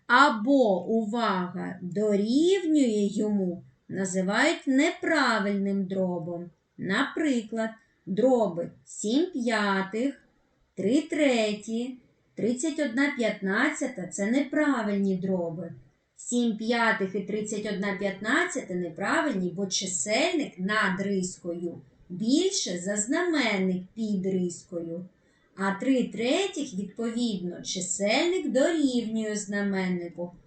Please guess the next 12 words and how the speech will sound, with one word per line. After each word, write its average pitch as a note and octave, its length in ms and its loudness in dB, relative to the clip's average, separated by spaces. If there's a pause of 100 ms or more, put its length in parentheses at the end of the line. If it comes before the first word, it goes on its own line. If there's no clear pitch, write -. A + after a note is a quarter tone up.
(160)
Отже, G3+ 520 0
такі C4 500 0
дроби, B3 640 2
у F3+ 60 -4
яких G3+ 480 -2 (260)
чисельник G#3+ 840 0
або F#3 240 0
більше G#3 560 2
за E3+ 180 -8
знаменник, E3 640 -6 (140)
або F#3+ 360 0
дорівнює, A3+ 920 -2